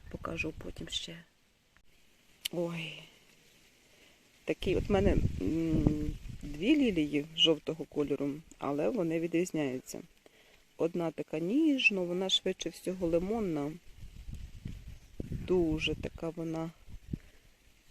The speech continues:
не яскрава, не кидається так сильно у вічі. Така,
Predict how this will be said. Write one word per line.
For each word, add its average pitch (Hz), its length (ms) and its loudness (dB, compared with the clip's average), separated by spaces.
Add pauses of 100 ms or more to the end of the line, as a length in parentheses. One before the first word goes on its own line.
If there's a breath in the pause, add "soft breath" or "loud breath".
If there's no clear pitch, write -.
(360)
не 202 260 0
яскрава, 196 800 -2 (360)
не 185 160 2
кидається 202 520 2
так - 200 -6
сильно 160 420 -2 (100)
у - 60 -4
вічі. 156 500 -4
Така, 180 360 -4